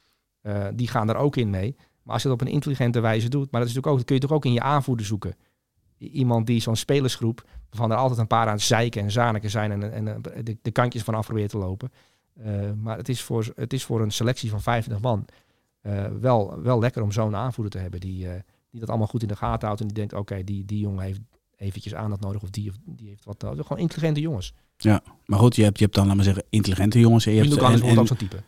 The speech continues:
Speaker 2: Ja, maar je hebt ook sociaal intelligent en kennelijk heeft deze jongen dat beide.
Speaker 1: Beide. Ja, ja, maar het, je hebt allerlei types natuurlijk in groepen nodig. Je hebt ook clowns nodig.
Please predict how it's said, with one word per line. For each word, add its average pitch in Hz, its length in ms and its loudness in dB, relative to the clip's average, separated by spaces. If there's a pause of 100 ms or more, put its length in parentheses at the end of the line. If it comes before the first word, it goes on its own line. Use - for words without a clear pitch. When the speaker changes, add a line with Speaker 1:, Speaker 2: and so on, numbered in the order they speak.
(280)
Speaker 2:
Ja, 110 80 0
maar 113 40 6
je 110 60 6
hebt 104 140 4
ook 113 100 6
sociaal 135 360 6
intelligent 90 460 0
en 95 60 -2
kennelijk 107 320 2
heeft 98 140 0
deze 104 220 6
jongen 120 160 10
dat 143 100 6
beide. 123 340 6
Speaker 1:
Beide. 95 320 -8 (100)
Ja, 127 280 6
ja, 131 200 6
maar 131 120 2
het, 127 180 -4
je 139 60 0
hebt 131 160 -2
allerlei 123 340 2
types 123 300 -2
natuurlijk 104 260 -6
in 98 60 -4
groepen 104 240 -6
nodig. 90 320 -6
Je - 280 -20
hebt - 120 -20
ook 90 100 -10
clowns 104 280 -2
nodig. 90 340 -8